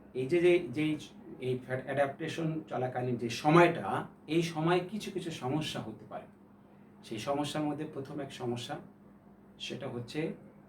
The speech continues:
একটু একটু মাথা ব্যথা করতে পারে। দ্বিতীয় সমস্যা হচ্ছে, প্রথম সমস্যাটা মাথা ব্যথা, দ্বিতীয় সমস্যাটা হচ্ছে, এ, আপনার মাসেল ক্র্যাম্প। মাসেল ক্র্যাম্প হচ্ছে মাঝে মাঝে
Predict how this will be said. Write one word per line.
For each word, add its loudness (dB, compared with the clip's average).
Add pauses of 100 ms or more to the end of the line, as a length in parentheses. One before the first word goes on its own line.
একটু -6
একটু -6
মাথা -8
ব্যথা -18
করতে -20
পারে। -20 (1300)
দ্বিতীয় 0
সমস্যা 0
হচ্ছে, -6 (1900)
প্রথম 2
সমস্যাটা 2
মাথা -2
ব্যথা, -2
দ্বিতীয় -4
সমস্যাটা 0
হচ্ছে, -4 (680)
এ, 0 (1120)
আপনার -4
মাসেল 2
ক্র্যাম্প। -4 (280)
মাসেল 0
ক্র্যাম্প 4
হচ্ছে -4 (220)
মাঝে 2
মাঝে 0